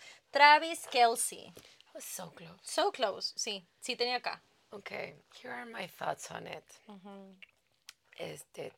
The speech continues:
Speaker 2: Taylor can do whatever she wants.
Speaker 1: Sí.
Speaker 2: I support her rights and her wrongs.
Speaker 1: Same.
Speaker 2: Not everything, not every choice we make is the right choice. Not every opinion we have is the right one.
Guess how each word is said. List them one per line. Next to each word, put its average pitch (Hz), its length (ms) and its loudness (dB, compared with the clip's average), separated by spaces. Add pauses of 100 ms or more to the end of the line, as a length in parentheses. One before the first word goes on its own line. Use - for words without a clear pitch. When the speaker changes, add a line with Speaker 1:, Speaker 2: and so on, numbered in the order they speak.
Speaker 2:
Taylor 208 420 -12
can 202 140 -20
do 214 100 -18
whatever - 320 -12
she - 160 -10
wants. - 540 -16 (380)
Speaker 1:
Sí. 190 100 -18
Speaker 2:
I 180 100 -6
support - 420 -10
her - 120 -10
rights - 340 -8
and - 120 -16
her - 220 -14
wrongs. 202 500 -12 (360)
Speaker 1:
Same. 196 340 -6 (420)
Speaker 2:
Not 180 200 4
everything, 180 640 -2 (340)
not - 220 -8
every 185 200 0
choice - 320 -10
we 165 100 -10
make 170 340 -8
is 196 100 -10
the 240 80 -12
right 180 220 -6
choice. - 340 -10
Not - 160 -12
every 190 220 -8
opinion - 420 -12
we - 100 -14
have 151 260 -8
is 202 140 -12
the 214 80 -14
right 220 300 -10
one. - 320 -12